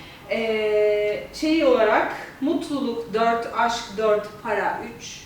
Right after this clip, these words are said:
Parasal konular işte çok canını sıkmasın. Sağlık dört.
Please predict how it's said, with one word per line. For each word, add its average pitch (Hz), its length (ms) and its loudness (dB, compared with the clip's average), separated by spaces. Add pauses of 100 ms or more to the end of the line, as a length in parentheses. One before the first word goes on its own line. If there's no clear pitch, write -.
(240)
Parasal 233 640 -2
konular 190 380 -6
işte - 380 -10
çok - 180 -14
canını 190 220 -6
sıkmasın. 214 760 -12 (340)
Sağlık - 440 -2
dört. - 260 -14